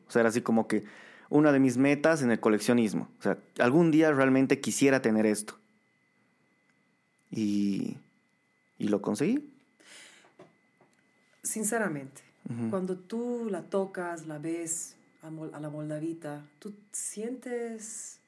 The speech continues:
Speaker 2: diferente a, a los otros minerales que tú, o sea, a las otras cosas que tú tienes? O sea, ¿la sientes, la percibes diferente?
Speaker 1: Quizás en un punto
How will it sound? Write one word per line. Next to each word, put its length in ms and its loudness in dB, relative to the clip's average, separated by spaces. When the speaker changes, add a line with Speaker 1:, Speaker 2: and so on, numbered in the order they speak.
Speaker 2:
diferente 760 -6
a, 320 -12
a 60 -16
los 160 -12
otros 220 -12
minerales 480 -8
que 100 -12
tú, 260 -20
o 40 -16
sea, 200 -10
a 40 -8
las 180 -12
otras 400 -12
cosas 300 -14
que 100 -16
tú 120 -14
tienes? 380 -14
O 40 -14
sea, 280 -12
¿la 100 -12
sientes, 400 0
la 140 -8
percibes 640 -4
diferente? 680 -10
Speaker 1:
Quizás 320 0
en 100 4
un 140 4
punto 720 2